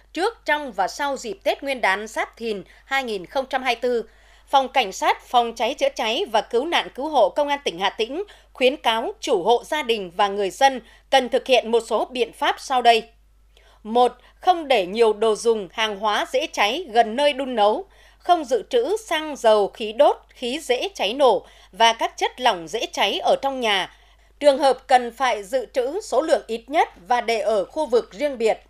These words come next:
Hai, ô tô, xe máy, các phương tiện, dụng cụ có xăng, dầu, chất lỏng dễ cháy để trong nhà ở phải cách xa bếp đun nấu, nguồn sinh nhiệt, không để ô tô trong nhà ở, phòng ngừa xe tự cháy hoặc khí độc khi nổ máy.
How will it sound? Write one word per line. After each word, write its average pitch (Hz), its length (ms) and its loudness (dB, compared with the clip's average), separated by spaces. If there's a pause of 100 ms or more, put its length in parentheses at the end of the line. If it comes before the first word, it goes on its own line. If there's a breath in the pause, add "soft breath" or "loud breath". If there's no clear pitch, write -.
(560)
Hai, 247 380 -6 (360 soft breath)
ô 320 180 2
tô, 320 300 6
xe 302 220 0
máy, 247 420 -4
các 392 180 0
phương 330 140 -8
tiện, 196 340 -2
dụng 202 280 -4
cụ 226 280 0
có 226 260 -2
xăng, 302 320 -6
dầu, 214 420 2
chất 415 220 -6
lỏng 190 240 -2
dễ 247 160 -6
cháy 262 400 -4 (200 soft breath)
để 233 340 0
trong 311 200 -6
nhà 233 100 -2
ở 214 340 -2 (220 loud breath)
phải 226 260 0
cách 440 260 -4
xa 294 240 -4
bếp 277 280 -6
đun 262 240 -8
nấu, 233 300 0
nguồn 208 260 -4
sinh 302 260 -10
nhiệt, 240 220 2 (300 soft breath)
không 339 240 -2
để 226 220 2
ô 302 120 4
tô 311 260 2
trong 302 320 -4
nhà 226 120 0
ở, 208 320 -2 (240 soft breath)
phòng 247 280 -2
ngừa 240 180 4
xe 302 240 -4
tự 285 260 -6
cháy 240 320 -4 (120)
hoặc 233 220 2
khí 320 340 -6
độc 233 280 2 (160)
khi 294 220 -6
nổ 233 220 -4
máy. 208 340 -6